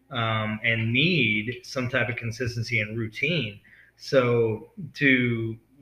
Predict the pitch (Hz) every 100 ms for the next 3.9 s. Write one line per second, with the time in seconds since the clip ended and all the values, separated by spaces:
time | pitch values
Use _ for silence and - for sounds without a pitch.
0 | 123 143 185 175 143 135 131 131 117 135
1 | 120 113 120 110 - - 196 170 113 107
2 | 101 101 110 107 135 127 120 113 127 131
3 | 135 131 117 123 117 110 123 117